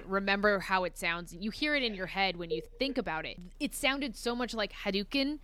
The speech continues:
that everyone thinks it's Hadouken, even though it's Hadoken. And even in later games, they have cleaned up that pronunciation.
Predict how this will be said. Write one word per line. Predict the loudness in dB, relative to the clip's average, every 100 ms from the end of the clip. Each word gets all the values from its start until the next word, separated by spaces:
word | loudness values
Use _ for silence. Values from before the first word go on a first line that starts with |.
| -12 -8 0
that | 0 6
everyone | 6 6 4 4 4 0 -6 -12 -10 2
thinks | 4 4
it's | -2 0
Hadouken, | 2 4 2
even | 2 -2 0
though | 0
it's | -2 -8 -14 -8 4
Hadoken. | 6 8 6 4 -4 -2
And | -2
even | -2 0 0
in | 2
later | 4 4
games, | 4 2 2 2
they | 0
have | 0 4 4 4
cleaned | -6 -6 -2 0
up | 0
that | 0 0
pronunciation. | -2 -4 -4 -4 -4 -2 -2 -4